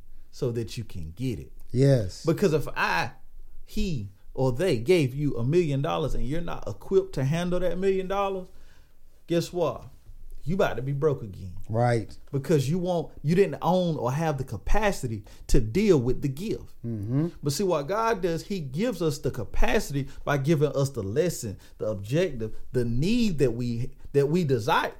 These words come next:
Speaker 1: the, the
Speaker 2: Mm-hmm.
Speaker 1: need that we desire to have what we want.
Speaker 2: Are you willing to go through something? Yes, I'm with you.
Speaker 1: You, you got to go.
Speaker 2: Mm-hmm.
Speaker 1: 'Cause, 'cause that's the only way that we grow is to go through.
Speaker 2: Yes.
Speaker 1: So, um, brother,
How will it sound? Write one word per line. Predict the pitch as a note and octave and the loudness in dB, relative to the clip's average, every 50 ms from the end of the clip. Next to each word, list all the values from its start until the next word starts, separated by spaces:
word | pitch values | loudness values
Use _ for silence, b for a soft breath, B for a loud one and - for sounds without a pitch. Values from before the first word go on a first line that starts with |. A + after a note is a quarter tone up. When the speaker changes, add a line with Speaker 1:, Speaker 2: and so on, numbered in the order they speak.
| b b - | b b 2
Speaker 1:
the, | B2+ E3+ | 2 4
the | D#3+ B2 B2 C3+ | 4 4 4 4
Speaker 2:
Mm-hmm. | C3 C3+ | 4 4
Speaker 1:
need | F3 C#4 F#4 G#4 D#4+ F#3 | 4 4 6 6 8 8
that | F#3+ F3+ D#3 | 8 8 8
we | D#3 F3 D#3 | 4 2 2
desire | C#3 C#3 A#2+ - D3+ D#3 D#3+ E3 E3+ | 2 2 2 2 2 4 4 4 4
to | E3+ D#3+ | 4 2
have | D3+ E3+ E3+ F3+ F#3 E3+ | 2 2 2 2 2 2
what | F3 F#3+ F#3 | 2 -2 -2
we | G#3+ A#3+ | -2 0
want. | C4 G#4+ B4 D#5+ D#5 A#3+ - - - - | 2 4 6 6 6 6 4 0 -4 0
Speaker 2:
Are | - C#3 D3 D3+ | 4 6 6 6
you | E3 E3 F#3 A3 | 6 4 2 2
willing | A3 F#3+ D#3+ D3 D#3 F#3+ G3+ E3+ C#3+ C3 C3+ | 2 2 4 8 8 8 10 8 8 8 8
to | C3+ | 6
go | C3+ C3+ C#3+ C#3+ | 6 6 4 4
through | C#3+ - E3 A#2+ | 4 2 0 0
something? | G2 - - G2+ F2+ - - C#2+ D#2+ | 0 0 -2 -4 -4 -4 -8 -12 -8
Yes, | G2+ D#3 G3+ F#3 C#3+ A2 - | -4 -2 0 0 0 -2 -4
I'm | - E3+ B3+ D#4 | -4 -2 -2 0
with | - - - - | -2 -2 -2 -2
you. | - D3+ | -2 -2
Speaker 1:
You, | G#3+ G#3 | -2 -2
you | G#3+ A#3+ B3+ | -2 -2 -2
got | G3+ C#4 D4+ D#4+ C#4 - F3+ | 0 2 2 2 2 0 0
to | E3+ | -2
go. | D3 B2+ A#2 B2+ G#2 F#2 F2+ - | -2 0 -2 -2 -2 -2 -2 -2
Speaker 2:
Mm-hmm. | A#2+ C3 C3+ C3 B2+ D#3 F3+ F#3+ G3 - - - - | 0 2 2 2 2 0 0 -2 -4 -6 -8 -12 -6
Speaker 1:
'Cause, | - - G3 F3 D#3+ - - | 2 4 4 4 2 -2 0
'cause | D3 F#3 F3+ | 2 2 4
that's | E3 G3 G3 - | 4 2 2 0
the | - - - | -2 -4 -2
only | - F#3 G3+ G3 F#3+ | 0 0 2 2 2
way | E3+ E3 E3 D#3 | 2 2 2 2
that | D3 B2 | 0 0
we | C3 B2 | -2 -4
grow | A2 G#2+ G#2+ C#3+ F#3+ G3 D3 B2+ - - - - | -4 -2 2 2 4 4 4 0 -2 -6 -8 -6
is | - B2 - | -6 -6 -4
to | - B2 | -6 -6
go | A2+ D#3 D#3 C#3 B2+ | -2 0 0 0 0
through. | - - - - - - - - - - | -2 -4 -6 -6 -8 -6 -6 -6 0 6
Speaker 2:
Yes. | C3 C#3+ C#3+ B2+ F#2+ E2 - | 8 8 10 8 6 2 -4
Speaker 1:
So, | - - - - - A2 F#2 F#2 F2 F#2 G2 - - - - - - - - - - - - - - - - - | -10 -14 -14 -10 -8 -8 -6 -6 -8 -10 -16 -18 -16 -16 -16 -16 -16 -20 -20 -20 -20 -20 -20 -20 -20 -20 -12 -8
um, | A#2+ A#2+ A2 G#2+ G#2 G2+ G2 G2 - - - | -6 -6 -6 -6 -6 -8 -8 -10 -14 -14 -8
brother, | C3+ C#3 D#3 D#3 C#3+ C3+ C#3+ D3 | -2 0 0 0 0 0 -4 -6